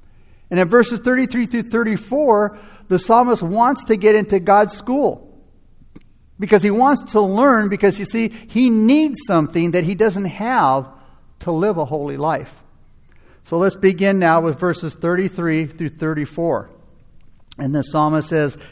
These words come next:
"Teach me, O Lord, the way of your statutes, and I shall keep it," notice,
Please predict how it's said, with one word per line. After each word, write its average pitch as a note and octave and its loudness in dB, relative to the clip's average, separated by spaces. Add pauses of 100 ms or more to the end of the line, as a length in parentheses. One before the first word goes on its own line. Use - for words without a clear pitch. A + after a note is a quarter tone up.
(180)
"Teach - -2
me, F#3 -2
O D3+ 4
Lord, A#2+ -2 (460)
the C#3+ -4
way E3+ 0
of D#3 -2
your D3+ -4
statutes, D#3 -6 (460)
and D#3 0
I F3 4
shall F3 2
keep G#3+ -4
it," D#3+ 0
notice, C3+ -4